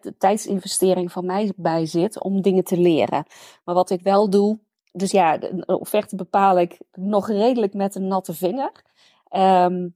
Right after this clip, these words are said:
ja, en soms komt dat goed uit en soms, eh, ja, komt dat ook gewoon slecht uit. Maar ik hou wel van uur tot uur bij,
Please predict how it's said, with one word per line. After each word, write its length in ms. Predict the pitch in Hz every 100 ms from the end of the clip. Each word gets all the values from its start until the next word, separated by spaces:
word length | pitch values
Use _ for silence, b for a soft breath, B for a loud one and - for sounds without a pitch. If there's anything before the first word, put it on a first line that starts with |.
| -
ja, 240 | 202 185
en 80 | 180
soms 300 | - 202 196
komt 180 | 190 190
dat 160 | 185
goed 220 | - 208
uit 300 | 185 175 170
en 140 | 170 180
soms, 480 | - 180 180 - -
eh, 500 | - 170 175 170 175
ja, 200 | - 180
komt 240 | 170 - 190
dat 180 | 170 -
ook 160 | 180
gewoon 200 | - 165
slecht 320 | 170 190 190 -
uit. 360 | 151 190 302 b b b _
Maar 160 | 175
ik 100 | 185
hou 300 | 180 180 185
wel 280 | 185 190 190
van 240 | 196 190 -
uur 160 | 214
tot 340 | 226 214 180 -
uur 260 | 208 196
bij, 520 | 175 175 175 175 180